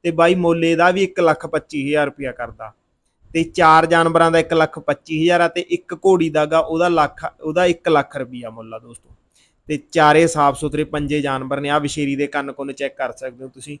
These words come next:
ਸੋਹਣੇ ਸੁਨੱਖੇ ਐਨ ਕੁੰਡੀ ਵਾਲੇ ਕੰਨ ਨੇ, ਜੋੜ ਦੀ ਆ, ਸ਼ਕੀਨ ਕੰਨਾਂ ਦੀ ਵਿਸ਼ੇਰੀ ਆ। ਕਿਸੇ ਮਿੱਤਰ ਪਿਆਰੇ ਨੇ ਵਿਸ਼ੇਰੀ ਖਰੀਦਣੀ ਆ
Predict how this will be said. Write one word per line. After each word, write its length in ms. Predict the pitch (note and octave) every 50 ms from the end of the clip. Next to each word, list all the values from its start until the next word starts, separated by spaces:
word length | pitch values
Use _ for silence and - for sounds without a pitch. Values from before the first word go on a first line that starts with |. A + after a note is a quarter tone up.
| _ _ _
ਸੋਹਣੇ 320 | - - D#3+ F3 G3 G3
ਸੁਨੱਖੇ 520 | F#3 F3 D#3 D3+ D3 - - E3 D#3 D3+ D3+ - -
ਐਨ 260 | D3+ E3 F3+ F#3 F#3 F3+
ਕੁੰਡੀ 380 | - - E3+ D#3+ D#3 D3+ D#3+
ਵਾਲੇ 180 | D3+ D3 D3 C#3+
ਕੰਨ 260 | C#3+ - C#3 B2+ C3
ਨੇ, 120 | C3 C#3 C#3+
ਜੋੜ 320 | C3+ C3+ C3+ C3+ C3+ C3 B2+
ਦੀ 100 | C3+ C#3
ਆ, 100 | C#3+ C#3
ਸ਼ਕੀਨ 400 | - - - E3 E3 E3 E3 D#3+
ਕੰਨਾਂ 320 | E3 E3 D#3 D#3 D3+ D3+
ਦੀ 100 | D3 D#3
ਵਿਸ਼ੇਰੀ 440 | D3 C#3+ - - D3 C#3 C3+ C3+ C3+
ਆ। 140 | C#3 C#3+ D3 - - _ _ _ _ _ _
ਕਿਸੇ 160 | D#3+ C#3+ D#3+ D#3
ਮਿੱਤਰ 340 | D#3 D3+ D3 - D#3 D3+
ਪਿਆਰੇ 300 | D3 C3+ D3+ D3+ C#3+ D3
ਨੇ 140 | D3 D#3 D#3+
ਵਿਸ਼ੇਰੀ 440 | D3+ D3 C#3 C3+ C#3+ C#3+ C#3+ D3 D3
ਖਰੀਦਣੀ 440 | C#3+ D3 C#3+ C#3+ C3+ C#3+ C#3 C#3+ C#3+ D3
ਆ 160 | C#3+ C#3+